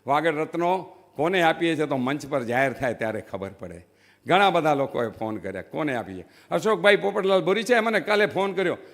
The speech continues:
મને કે, "લક્ષ્મીચંદભાઈ, કોને આપવાના છો?" મેં કીધું, "તો આવતીકાલે ખબર પડશે, અશોકભાઈ." સાહેબ, સમાજના દરેક ક્ષેત્રની અંદર જેમણે કંઈક વાગડની વિસાઓસ્વાળ જ્ઞાતિના હીરને ચમકાવ્યું છે ને, એવા લોકોને આજે અહીં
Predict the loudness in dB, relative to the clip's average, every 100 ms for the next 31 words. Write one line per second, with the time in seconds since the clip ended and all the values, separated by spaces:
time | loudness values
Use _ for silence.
0 | -6 -2 0 0 -2 -2 0 2 2 2
1 | 2 4 4 2 -2 -2 -4 -4 -4 -2
2 | -2 -2 -2 -2 -4 -2 -2 -2 -4 -4
3 | -4 -6 -4 -4 -4 -6 -6 -10 -12 _
4 | _ _ _ _ _ -6 0 2 0 -2
5 | -18 -20 _ _ _ _ _ _ _ 0
6 | 4 8 8 6 2 2 2 4 6 6
7 | 2 -4 -2 -2 0 0 0 0 -2 -4
8 | -16 -4 0 0 0 -2 -2 -2 -6 -20
9 | _ _ _ 2 2 4 2 2 0 0
10 | 2 2 2 0 0 0 0 -4 -2 -2
11 | -4 -4 -2 -2 -2 -4 -6 -6 -4 -2
12 | -4 -8 -12 -12 _ _ _ _ 0 2
13 | 0 -2 -2 -2 -2 -2 -4 -6